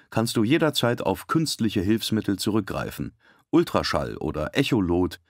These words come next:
wie man es in zivilen Fischerbooten findet, können etwas so Großes wie einen menschlichen Körper mühelos aufspüren. Oberflächensondierungen ergeben nicht immer, ob ein Gebiet verseucht oder frei ist.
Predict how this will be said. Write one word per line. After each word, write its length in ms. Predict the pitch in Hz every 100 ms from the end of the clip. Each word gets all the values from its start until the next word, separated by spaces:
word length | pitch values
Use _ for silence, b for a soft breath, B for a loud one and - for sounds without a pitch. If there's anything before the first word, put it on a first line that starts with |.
| _ _
wie 120 | 90
man 160 | 85 80
es 100 | 82
in 140 | 82
zivilen 440 | - 90 104 117 98
Fischerbooten 600 | 147 127 92 92 95 85
findet, 420 | 101 104 98 - b b b
können 320 | 120 143 139
etwas 380 | 110 - 107 -
so 180 | 110 95
Großes 560 | 80 110 139 139 -
wie 100 | -
einen 240 | 92 90 80
menschlichen 500 | 101 120 110 - 85
Körper 360 | 92 110 104
mühelos 540 | 90 131 135 107 110 -
aufspüren. 640 | 131 - - 62 55 - _ _ _ _ _ _ _ B B B
Oberflächensondierungen 1200 | 110 113 110 110 120 104 107 107 117 113 110 110
ergeben 440 | - 92 107 107 98
nicht 220 | 95 -
immer, 340 | 147 139 104
ob 140 | 85 -
ein 240 | 82 80
Gebiet 360 | 82 76 92 -
verseucht 580 | 85 76 85 87 -
oder 220 | - 78 78
frei 300 | 78 82 78
ist. 380 | - - -